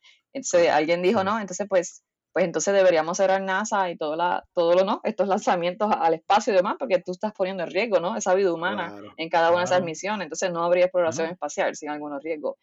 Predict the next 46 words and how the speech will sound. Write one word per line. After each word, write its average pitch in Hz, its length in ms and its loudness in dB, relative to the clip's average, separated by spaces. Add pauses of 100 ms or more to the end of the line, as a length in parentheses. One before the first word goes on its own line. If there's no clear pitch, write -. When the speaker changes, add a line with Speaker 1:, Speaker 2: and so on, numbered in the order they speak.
(140)
Speaker 1:
especialmente 160 500 -4
si 196 100 -4
la 160 100 2
gente 165 180 -2
está 170 160 -4
dispuesta, 196 480 -4
¿no? 202 140 -4
A 233 80 -4
sacrificarse 160 760 -6
y, 131 260 -10 (100)
¿no? 190 200 -8 (220)
Y 156 80 -8
darlo 156 240 -2
todo, 262 220 -2
pues, 202 100 -2
igualmente 165 380 -4
hay 190 60 0
gente 185 180 -8
que 185 80 -8
está 170 140 -8
dispuesta 160 540 -8
a - 60 -8
trabajar 139 400 -8
y - 40 -14
Speaker 3:
Claro. 98 300 -18 (100)
Speaker 1:
reparar 143 420 0
el - 60 -
Speaker 3:
¿Cuánto, 156 180 -4
Speaker 1:
cibo. 143 280 -6 (720)
Speaker 3:
sí, 135 100 -10
cuántos, 139 520 -4
cuántos, 131 1040 -6 (140)
cuántos 127 240 -6
astronautas 139 500 -8
tenemos 131 200 -8
perdidos? 131 500 -10 (220)
Speaker 1:
Ujú, 165 540 -6
lamentablemente, 156 840 -4
eso, 151 180 -4
Speaker 3:
En, - 80 -6
Speaker 1:
todo 156 220 4
eso 190 140 2
Speaker 3:
en 113 140 -4
Speaker 1:
cuesta 180 380 4
riesgo, 175 420 -2
¿no? 185 200 -6